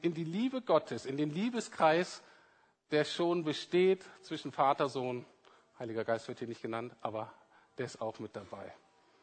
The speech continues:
Letztlich, was da angesprochen wird, ist, theologisch spricht man von dem Geheimnis der Adoption. Das heißt, wir werden Kinder, und Kinder werden wir nur,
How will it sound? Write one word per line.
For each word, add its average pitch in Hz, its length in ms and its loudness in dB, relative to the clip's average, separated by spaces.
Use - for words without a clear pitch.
Letztlich, 202 400 4
was 175 160 2
da 160 100 6
angesprochen 175 720 2
wird, 165 200 2
ist, - 380 -2
theologisch 175 400 0
spricht - 280 -6
man 151 100 0
von - 140 0
dem 151 140 2
Geheimnis 156 560 4
der - 180 0
Adoption. 160 1300 -2
Das 139 160 -4
heißt, 165 280 6
wir 156 100 -2
werden 139 400 4
Kinder, 190 840 0
und 151 180 -8
Kinder 202 380 0
werden 156 300 6
wir 143 100 2
nur, 233 600 8